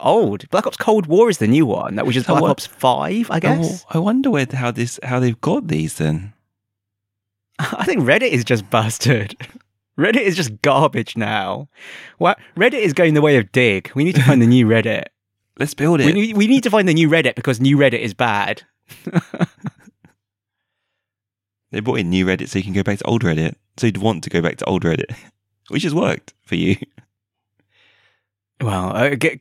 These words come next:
Speaker 1: finish giving us the highlights of your recap.
Speaker 2: Oh, this is, this is a crazy bit. I scrolled fifty-one thousand three hundred eighty-one bananas. How many, how many screens is a banana?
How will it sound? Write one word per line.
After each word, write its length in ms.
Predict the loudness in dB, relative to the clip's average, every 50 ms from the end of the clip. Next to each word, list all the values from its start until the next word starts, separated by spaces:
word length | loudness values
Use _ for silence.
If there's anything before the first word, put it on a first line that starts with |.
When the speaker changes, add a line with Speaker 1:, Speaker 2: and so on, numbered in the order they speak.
| _ _
Speaker 1:
finish 320 | -6 -4 -2 0 0 -2 -2
giving 220 | -2 0 0 0
us 120 | -2 -2 -4
the 80 | -4 -2
highlights 340 | 0 0 0 -2 -4 -4
of 60 | -4 -2
your 140 | -2 -2
recap. 520 | -2 -2 -4 -4 -4 -4 -6 -6 -6 -10 -14 -20 _ _ _ _ _ _ _ _ _ _ -8
Speaker 2:
Oh, 140 | -6 -4 0
this 280 | 0 0 0 0 -2
is, 140 | -2 -2 -4 -6 -14 -20 -8 -2
this 200 | -2 0 0 0
is 80 | 0 -2
a 60 | -2
crazy 400 | -2 -2 -2 -2 -2 -4 -6 -6
bit. 260 | -4 -4 -4 -4 -6 -8 -6
I 100 | -4 -4
scrolled 420 | -4 -2 -2 -2 -2 -2 -4 -10 -14
fifty-one 500 | -10 -10 -10 -6 -4 -4 -2 -2 -2 -2
thousand 360 | -2 -4 -4 -4 -4 -4 -2
three 120 | 0 0 2
hundred 240 | 0 0 -2 -2
eighty-one 320 | -4 -4 -2 -2 -2 0 0
bananas. 600 | -2 -2 -2 -2 -2 -4 -4 -6 -8 -10 -16 -20 _ _ _ _ _ _ _ _ _ _ _ _ _ _ _ _ _ _ _ _ _ _ _ _ -6
How 140 | -4 -2
many, 200 | 0 0 0 0
how 120 | -2 -2 0
many 180 | 0 0 0
screens 440 | -2 -2 -2 -2 0 0 0 -2 -2
is 140 | -4 -4 -4
a 60 | -2
banana? 560 | -2 -2 -2 0 0 -2 -2 -4 -6 -8 -12